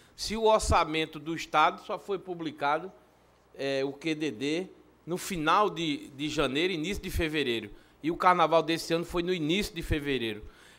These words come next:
Então, são esses gargalos, não pode acontecer. Os recursos do fundo não foi para evento fixando data, como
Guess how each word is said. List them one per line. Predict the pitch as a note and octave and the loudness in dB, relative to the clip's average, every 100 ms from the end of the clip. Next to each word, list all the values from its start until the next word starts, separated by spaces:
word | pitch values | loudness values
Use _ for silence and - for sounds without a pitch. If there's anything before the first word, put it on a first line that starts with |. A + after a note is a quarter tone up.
| _ | _
Então, | - C#4 | -2 -2
são | C4+ C#4 | 0 -2
esses | C4+ D4+ A3 | -2 -2 -2
gargalos, | G3+ F3+ F#3+ B3 | 4 4 4 2
não | G4 | -2
pode | - E3+ D3+ | -2 0 0
acontecer. | D#3+ C#3+ C#3 C#3+ C3+ - _ _ - A#2 | -4 -8 -8 -4 -6 -6 _ _ -20 -8
Os | A3+ G3 | -4 0
recursos | A3+ G#3+ - C#4+ D4+ G3+ | 2 0 -2 -2 -2 -4
do | D#3+ | -8
fundo | C3 A3 D4 G3 D3 - - - _ - | -8 -2 -2 -2 -6 -10 -20 -20 _ -8
não | E4+ | -6
foi | - A#3 | 0 0
para | G#3+ F#3+ F3+ D#3 - - - | 2 4 6 4 0 -8 2
evento | F3 B2+ A2+ F3+ G3+ G3 F#3+ D#3+ C#3+ - - _ | 4 4 2 4 4 2 -4 -4 -8 -16 -20 _
fixando | - F3+ - F#3+ F#3 D3+ | -12 -10 -6 -2 -2 2
data, | D#3 F3 G3 | 4 4 2
como | F#3 F3+ E3+ | -6 -4 -2